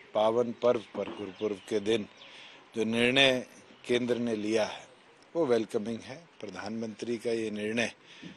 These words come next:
कहीं ना कहीं किसानों से कंसल्टेशन को भी बढ़ाएगा, खेती को आने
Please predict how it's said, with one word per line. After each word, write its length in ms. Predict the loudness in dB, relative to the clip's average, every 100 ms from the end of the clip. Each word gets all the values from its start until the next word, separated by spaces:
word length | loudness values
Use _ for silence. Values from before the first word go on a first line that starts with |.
| -4
कहीं 160 | -2 0
ना 140 | -2
कहीं 460 | 0 0 0 -2 -4
किसानों 680 | -12 -10 -6 -4 -2 -2
से 160 | -4 -6
कंसल्टेशन 680 | -6 -8 -8 -2 -2 -2 -4
को 120 | -4
भी 140 | -4
बढ़ाएगा, 460 | -2 0 0 0 -4
खेती 460 | -6 -10 -8 -6
को 100 | -2
आने 240 | 0 2